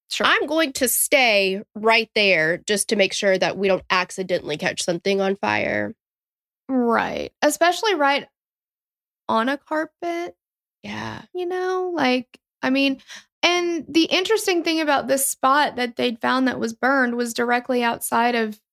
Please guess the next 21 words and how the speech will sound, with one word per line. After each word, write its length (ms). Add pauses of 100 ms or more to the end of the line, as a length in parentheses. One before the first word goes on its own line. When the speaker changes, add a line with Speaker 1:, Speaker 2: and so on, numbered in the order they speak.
(300)
Speaker 1:
Antonio 440
and 120
Dawn's 280
bedroom. 600 (1400)
Why 180
were 100
you 120
playing 300
mat-, 300
with 160
matches 360
in 100
the 200 (480)
hallway 320
outside 340
your 80
parents' 360
bedroom? 520 (800)
Speaker 2:
Right. 560
Speaker 1:
Interesting. 840 (500)
Speaker 2:
Uh-huh. 300